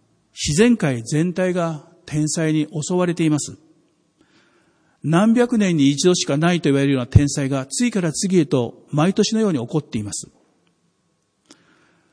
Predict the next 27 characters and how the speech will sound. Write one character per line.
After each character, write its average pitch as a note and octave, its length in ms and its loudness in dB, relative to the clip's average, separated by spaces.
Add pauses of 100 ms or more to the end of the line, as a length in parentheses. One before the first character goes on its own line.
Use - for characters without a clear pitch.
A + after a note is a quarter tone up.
(1300)
イ G3+ 120 2
エ C4 100 4
ス・ - 140 -4
キ D#3 100 0
リ C#3 120 4
ス - 80 -8
ト B2+ 100 -2
が、 A#2 300 -6 (720)
「世 G#3+ 260 2
の G#3 160 2
終 D3 120 4
わ E3 100 2
り F3 100 -2
に E3 140 2
は A#2+ 240 -4
ど D#3 160 -2
ん A3+ 40 0
な A3+ 120 -2
こ F#3+ 80 -4
と D3+ 100 -2
が C3+ 80 0
あ C3+ 60 -2
り E3 100 -2
ま F3+ 160 -4
す - 80 -8
か？」 G3 160 -4
と G#2+ 320 -6